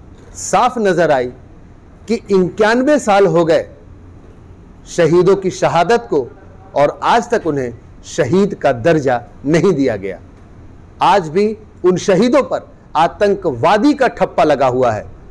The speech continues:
और ये कहीं ना कहीं हमारे हृदय को भी कचोटता है कि जिन्होंने भारत देश को हमें आज़ादी दिलाने के लिए अपनी शहादत दी, उन्हें शहीद का दर्जा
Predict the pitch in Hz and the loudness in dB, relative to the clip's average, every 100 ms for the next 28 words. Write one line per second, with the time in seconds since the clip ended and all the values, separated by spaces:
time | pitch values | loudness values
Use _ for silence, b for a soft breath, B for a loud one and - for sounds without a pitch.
0 | - - - - - - - - 120 139 | -20 -20 -20 -20 -20 -20 -20 -8 -2 0
1 | 165 196 196 - - - - - - - | 4 2 0 -10 -20 -20 -20 -20 -20 -20
2 | - 220 302 294 - 160 131 101 - - | -2 2 4 4 0 -4 -6 -8 -20 -20
3 | - - - 135 170 208 214 170 190 180 | -20 -20 -10 -4 0 2 2 2 0 0
4 | 175 185 - 123 156 160 262 214 147 - | 0 -2 -2 0 0 0 0 0 0 -6
5 | - - - - - - 226 294 277 131 | -18 -20 -20 -20 -20 -4 0 0 0 -2
6 | 180 220 269 269 277 247 - 127 170 185 | 0 2 2 2 -2 -6 -8 -2 0 0
7 | 110 165 190 - 113 - - - - 160 | 2 2 2 -2 -14 -16 -20 -20 -6 0
8 | 202 147 - - - 139 151 170 165 135 | 0 -2 -8 -18 -4 0 0 0 -2 0
9 | 143 160 147 147 139 139 - 110 113 139 | 2 0 -2 -4 -4 -6 -8 -6 -4 0
10 | 220 147 120 - - 139 139 - 117 113 | 0 -2 -10 -14 -12 -6 -4 -4 -6 -4
11 | 170 - 117 104 95 | -4 -4 -6 -6 -8